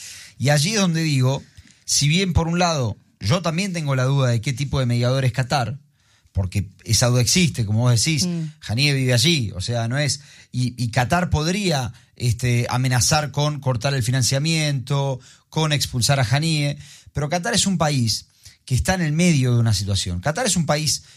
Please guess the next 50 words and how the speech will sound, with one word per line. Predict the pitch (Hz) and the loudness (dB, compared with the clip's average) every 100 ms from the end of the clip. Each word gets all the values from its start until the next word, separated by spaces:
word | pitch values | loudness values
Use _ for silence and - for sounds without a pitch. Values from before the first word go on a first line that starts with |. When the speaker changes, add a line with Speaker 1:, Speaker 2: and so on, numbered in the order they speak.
| _ | _
Speaker 1:
que | - 139 135 | -4 -2 -4
tiene | - 160 156 | -2 -2 0
relaciones | 131 131 143 160 | 0 0 0 0
con, | - 131 110 | 0 -2 0
mili-, | 135 131 - | 2 0 0
militares | 139 139 156 110 85 - _ _ | 0 2 0 0 -6 -10 _ _
con | - 110 | -2 0
Estados | 104 156 139 | 2 0 0
Unidos, | 151 185 208 202 - - - | 0 0 -2 -8 -18 -20 -6
pero | 131 127 | -2 0
por | 143 | 0
otro | 147 | 0
lado | 170 147 | -2 -2
también | 147 151 | -4 -2
con | 139 | -2
Irán. | 127 143 120 80 - _ - - _ | 0 0 0 -4 -12 _ -20 -20 _
Es | 190 202 | -2 0
un | 180 | 0
país | 156 151 | 0 2
muy | 147 156 147 | 2 2 2
del, | 143 135 135 | 2 0 -2
muy, | 147 160 - | -2 -2 -2
muy, | 143 165 160 147 135 | -2 -2 -2 -2 -4
muy | 123 160 | -2 0
del | 160 147 | 2 2
medio, | 151 151 139 127 | 2 2 2 2
digamos, | 123 131 123 | 2 2 2
muy, | 135 151 | 0 -2
muy, | 120 135 151 143 | -4 -4 -2 -2
no | 131 170 | -2 -2
neutral, | 214 170 143 127 107 | -2 -2 0 0 0
pero | 90 107 107 - | 0 2 0 -2
Speaker 2:
Sí. | - 185 160 | -6 -6 0
Speaker 1:
mitad | 131 127 | 0 2
y | 175 | 0
mitad | 170 165 | 2 0
para | 147 131 | 0 -2
cada | 135 127 | -2 0
lado. | 120 | -2
Esto | 160 196 | -2 -2
lo | 143 | -4
explicaba | 135 165 165 | -2 -2 -2
muy | 165 | -2
bien | 165 165 | -2 -2
Luciano | 123 156 147 | -2 -2 -2
Mondino | 135 131 120 | -2 0 0
en | |
nuestro | 104 101 | 0 0
programa. | 95 92 | 0 0
Speaker 2:
Mm. | 80 | 0